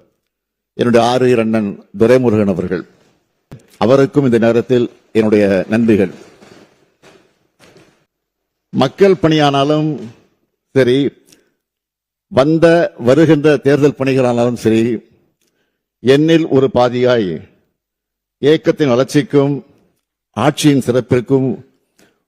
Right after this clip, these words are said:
உறுதுணையாக நிற்கும் மாண்புமிகு துணை முதலமைச்சர் அவர்களுக்கு என்னுடைய பாராட்டுக்கள், நன்றிகள்.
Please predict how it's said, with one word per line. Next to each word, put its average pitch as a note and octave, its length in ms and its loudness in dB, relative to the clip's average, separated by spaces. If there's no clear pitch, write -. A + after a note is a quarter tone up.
உறுதுணையாக C#3+ 600 2
நிற்கும் A#2+ 600 0
மாண்புமிகு C3+ 440 2
துணை B2+ 240 0
முதலமைச்சர் B2+ 500 0
அவர்களுக்கு A2+ 280 -2
என்னுடைய A2+ 240 2
பாராட்டுக்கள், A2 720 0
நன்றிகள். G#2+ 440 0